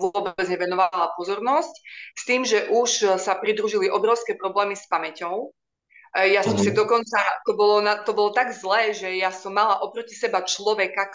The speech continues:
Speaker 1: ktorého som poznala a nedokázala som si prvé štyri sekundy spomenúť na jeho meno. A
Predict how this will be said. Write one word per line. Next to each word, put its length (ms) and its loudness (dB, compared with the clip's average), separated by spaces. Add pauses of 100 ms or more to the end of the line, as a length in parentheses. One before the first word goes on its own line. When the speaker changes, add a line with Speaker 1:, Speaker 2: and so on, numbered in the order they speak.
Speaker 1:
ktorého 420 -6
som 240 -8 (260)
poznala 680 4 (320)
a 60 0
nedokázala 560 2
som 120 -10
si 140 -10
prvé 220 -2
štyri 260 -4
sekundy 380 -6
spomenúť 420 -2
na 100 -2 (100)
jeho 100 -8
meno. 240 -4 (1400)
A 80 4